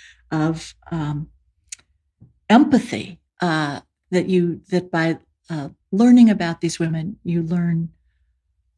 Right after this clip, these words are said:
a lot about the characteristics of strong leaders. Um, a person I particularly admire, and I knew very little about before I began the book,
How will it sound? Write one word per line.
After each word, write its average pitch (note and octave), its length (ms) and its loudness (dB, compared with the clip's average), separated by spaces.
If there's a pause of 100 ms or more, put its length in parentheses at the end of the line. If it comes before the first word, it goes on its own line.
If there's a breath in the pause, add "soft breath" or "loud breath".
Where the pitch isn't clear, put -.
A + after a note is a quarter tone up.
(720)
a F3 80 -2
lot F#3 260 0
about D#3+ 300 -2
the - 80 -16
characteristics E3+ 880 -4
of D#3 180 -6
strong C#3+ 380 -6
leaders. D3 500 -8 (880)
Um, D3 360 -8 (540)
a E3 60 -4
person C#4 320 0
I F3+ 120 4
particularly F3 680 -2
admire, D#3+ 560 -4
and E3 140 -2
I D#3+ 80 -2
knew E3 180 0
very F#3+ 360 4
little D#3 240 -2
about C#3 380 -4
before D#3 340 -4
I D3 100 -2
began D#3 420 -2
the D3+ 80 -6
book, - 380 -12